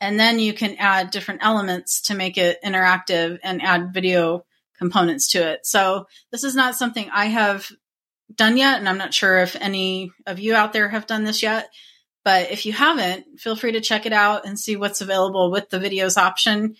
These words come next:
And what's nice is that you're guided along the way with that if you decide to go that route with creating a video.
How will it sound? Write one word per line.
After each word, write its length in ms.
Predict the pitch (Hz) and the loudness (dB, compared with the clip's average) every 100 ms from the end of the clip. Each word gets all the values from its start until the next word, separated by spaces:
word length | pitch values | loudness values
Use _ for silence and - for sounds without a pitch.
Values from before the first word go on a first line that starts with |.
| _ _ _ _ 220 | _ _ _ _ 0
And 240 | 208 202 | 2 2
what's 200 | 208 - | -2 0
nice 240 | 214 214 | 2 2
is 120 | 208 - | -2 -4
that 140 | 196 | -6
you're 120 | 190 | -4
guided 380 | 185 185 185 196 | 0 2 2 -2
along 280 | 185 185 185 | -2 -2 -2
the 100 | 180 | -2
way 440 | 185 170 170 180 - _ _ _ | 2 4 2 -2 -8 _ _ _
with 220 | 196 190 - _ _ _ 196 | -8 -8 -10 _ _ _ -4
that 280 | 190 170 170 - | 2 2 0 -8
if 140 | - | -16
you 80 | 185 | -12
decide 360 | 180 - 170 165 | -6 -2 0 -2
to 100 | 175 | -4
go 160 | 175 | -2
that 200 | 170 151 | 2 2
route 300 | 185 170 156 | 4 2 2
with 160 | 180 - | -6 -6
creating 420 | - 170 165 156 | 0 2 2 0
a 60 | 170 | -2
video. 500 | 175 160 143 190 | 0 2 2 2